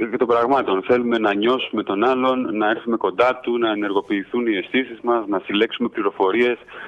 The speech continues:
ε, από τη μυρωδιά του, την κινησιολογία του, την εξωλεκτική του επικοινωνία, το ύφος του,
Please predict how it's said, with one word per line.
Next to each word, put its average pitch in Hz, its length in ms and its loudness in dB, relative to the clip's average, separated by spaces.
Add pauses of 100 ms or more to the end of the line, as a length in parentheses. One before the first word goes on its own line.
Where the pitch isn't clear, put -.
(160)
ε, 113 120 0
από 113 120 0
τη 117 80 0
μυρωδιά 110 460 2
του, 120 140 -2
την 107 120 -10
κινησιολογία 104 800 0
του, 120 120 -2
την 107 140 -2
εξωλεκτική 104 580 -4
του - 80 -2
επικοινωνία, 120 720 0
το 101 140 0
ύφος 120 400 -2
του, 120 280 0